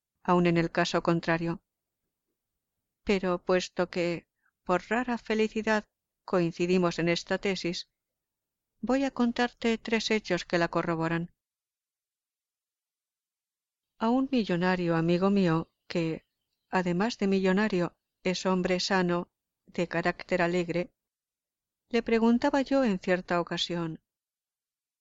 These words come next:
"¿Desearía usted vivir eternamente así como está? ¿Con la misma mujer a quien adora,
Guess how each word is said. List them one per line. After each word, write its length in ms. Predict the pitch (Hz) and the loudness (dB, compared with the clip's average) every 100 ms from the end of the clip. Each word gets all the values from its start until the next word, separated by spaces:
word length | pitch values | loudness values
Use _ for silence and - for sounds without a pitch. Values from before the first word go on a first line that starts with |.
| _ _ _ _ _ _ _ _ _ _ - | _ _ _ _ _ _ _ _ _ _ -12
"¿Desearía 800 | 185 180 - 170 170 185 196 | -6 -6 -6 -4 -2 -2 -2
usted 380 | 190 - - 208 214 | -4 -6 -4 -4 -2
vivir 340 | 202 220 233 | -2 0 0
eternamente 840 | 214 220 220 208 208 226 220 - 202 | 0 -2 0 2 2 2 0 -2 -2
así 580 | 202 - 220 208 214 - _ | -2 -4 -4 -4 -6 -14 _
como 260 | - 208 208 | -6 -4 -4
está? 400 | - - 240 - _ _ _ _ _ _ _ _ _ _ _ _ _ | -6 -10 -12 -14 _ _ _ _ _ _ _ _ _ _ _ _ _
¿Con 260 | - 185 170 | -6 -4 -4
la 100 | 151 | -4
misma 400 | 180 233 240 247 | -4 -2 0 2
mujer 400 | 226 - 254 247 | 0 -2 -2 -2
a 80 | 233 | -4
quien 220 | - 214 | -2 -2
adora, 520 | 208 214 233 220 214 | 0 0 0 -2 -4